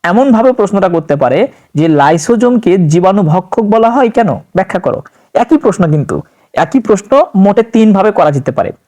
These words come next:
আমি তিনটাই লিখে রেখেছি, যাতে করে কোনোভাবেই প্রশ্ন যেন তোমার আনকমন না মনে হয়।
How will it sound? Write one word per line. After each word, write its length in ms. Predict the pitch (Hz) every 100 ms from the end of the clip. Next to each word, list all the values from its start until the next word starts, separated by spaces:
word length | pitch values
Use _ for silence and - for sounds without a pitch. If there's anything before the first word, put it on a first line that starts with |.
| _ _ _ _
আমি 300 | 151 185 262 302 _
তিনটাই 680 | 233 226 233 226 - 262 254
লিখে 240 | 180 156
রেখেছি, 400 | 143 139 131 98 - _ _ _ _ _ 147
যাতে 240 | 160 185
করে 220 | 220 233 254
কোনোভাবেই 640 | - 202 190 175 190 254 - _ _
প্রশ্ন 340 | 202 185 262
যেন 180 | 240 233
তোমার 280 | 226 190 180
আনকমন 520 | - 170 180 170 170
না 280 | 160 151 156
মনে 240 | 151 147 131
হয়। 240 | 120